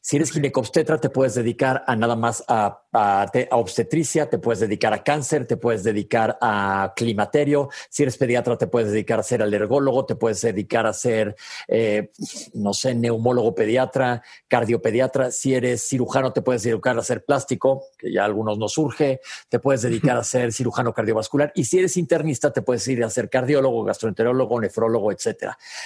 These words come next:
Speaker 1: Pero es una especialidad completa que tardé tres años en hacer,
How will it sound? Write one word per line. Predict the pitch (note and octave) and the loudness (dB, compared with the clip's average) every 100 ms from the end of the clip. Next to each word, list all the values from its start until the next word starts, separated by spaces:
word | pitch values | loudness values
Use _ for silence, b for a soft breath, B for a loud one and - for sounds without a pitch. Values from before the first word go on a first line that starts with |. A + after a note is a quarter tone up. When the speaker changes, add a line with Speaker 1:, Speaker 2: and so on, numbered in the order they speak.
| B | B
Speaker 1:
Pero | - D#3 | 2 2
es | - | 2
una | G#3 | 0
especialidad | G3 F#3 C#3+ - C3 C3 D3 | 0 0 -2 0 0 0 0
completa | E3+ C3+ D#3 C3 | -2 0 0 0
que | A#2 | -2
tardé | A#2+ A2+ A2+ | -2 0 0
tres | G#2+ C3 - | 0 -2 0
años | C#3+ A#2 A2+ - | -2 0 -2 -2
en | A2 | -4
hacer, | G#2 C3 A2+ | -2 -2 -4